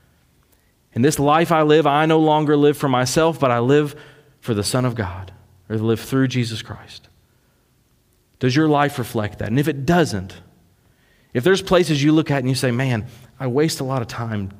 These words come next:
doing this thing that does not have any impact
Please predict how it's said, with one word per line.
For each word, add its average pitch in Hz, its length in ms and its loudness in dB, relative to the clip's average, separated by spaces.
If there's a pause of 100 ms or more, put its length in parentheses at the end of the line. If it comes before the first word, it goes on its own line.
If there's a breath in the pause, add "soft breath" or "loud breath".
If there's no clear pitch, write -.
doing 110 360 0
this 98 300 -6
thing 90 480 -10 (840 soft breath)
that - 120 -10
does 110 180 -6
not 131 220 -4
have 120 340 -4
any 107 240 -4
impact 107 580 -8